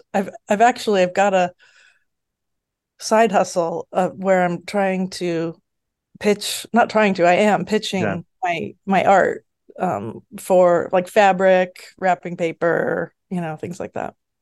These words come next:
Speaker 2: Awesome.
Speaker 1: So,
Speaker 2: That's
Speaker 1: yeah.
Speaker 2: really exciting, that whole process.
Speaker 1: It is. It's exciting, and it's, you know, nerve-wracking, and yeah.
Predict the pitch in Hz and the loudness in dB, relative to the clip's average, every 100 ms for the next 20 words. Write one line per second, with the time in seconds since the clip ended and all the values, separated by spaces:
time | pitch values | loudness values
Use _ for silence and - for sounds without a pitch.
0 | _ 107 113 - 95 90 92 _ _ - | _ -6 -6 -4 -6 -8 -14 _ _ -10
1 | 139 - - 294 - 156 143 123 120 110 | -8 -6 -6 0 2 2 2 2 2 0
2 | - 104 98 107 110 104 101 101 98 95 | 0 0 2 0 0 -2 -2 -6 -4 -2
3 | 92 101 98 110 123 - _ _ - 233 | -2 -2 -2 -2 -4 -12 _ _ 0 0
4 | - 240 320 226 175 180 214 269 220 - | 4 4 6 4 2 -4 -10 -10 -6 2
5 | 247 262 262 262 262 240 202 190 185 - | 2 2 0 -2 -6 -4 -2 -2 -4 -8
6 | - 269 277 208 202 214 - 185 185 185 | -12 -4 0 2 0 -2 -2 -2 0 0
7 | 180 175 196 180 175 180 185 _ _ _ | 0 0 -4 -4 -4 -6 -10 _ _ _
8 | _ 165 160 156 151 170 - - _ _ | _ -10 -8 -8 -8 -12 -14 -20 _ _
9 | 185 - | -8 -8